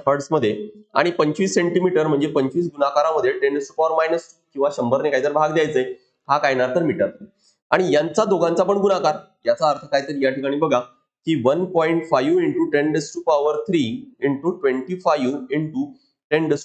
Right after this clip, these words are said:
power minus two, है ना. मग आता हे ten to power three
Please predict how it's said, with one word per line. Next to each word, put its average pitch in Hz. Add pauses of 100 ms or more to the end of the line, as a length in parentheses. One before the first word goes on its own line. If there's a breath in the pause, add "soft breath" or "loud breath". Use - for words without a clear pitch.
(120)
power 160
minus 165
two, 147 (220)
है 151
ना. 180 (320)
मग 147
आता 160
हे 175
ten 175
to 185
power 180
three 202